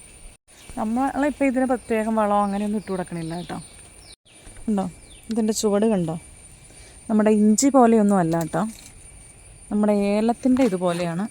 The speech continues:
ഇതുണ്ടായി വരുന്നത്. കണ്ടോ? ഇഞ്ചിയുടെ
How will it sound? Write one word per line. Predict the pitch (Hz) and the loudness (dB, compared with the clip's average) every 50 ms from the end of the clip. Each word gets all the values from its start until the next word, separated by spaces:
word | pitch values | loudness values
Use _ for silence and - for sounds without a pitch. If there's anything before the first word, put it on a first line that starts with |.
| - 190 | -8 -6
ഇതുണ്ടായി | 175 180 165 165 170 165 160 165 | -6 -4 -4 -4 -6 -6 -6 -6
വരുന്നത്. | 165 160 170 160 156 - - 170 | -6 -6 -6 -6 -6 -4 -4 -4
കണ്ടോ? | 165 - 165 - - - - - - - - - - - - - - - - - - - - - - - - - - - - - - - - - - - - 220 | -4 -4 -6 -10 -16 -20 -20 -20 -20 -20 -20 -20 -20 -20 -20 -20 -20 -20 -20 -20 -20 -20 -20 -20 -20 -20 -20 -20 -20 -20 -20 -20 -20 -20 -20 -20 -14 -4 2 4
ഇഞ്ചിയുടെ | 220 214 - - 240 240 254 | 4 4 4 4 4 4 6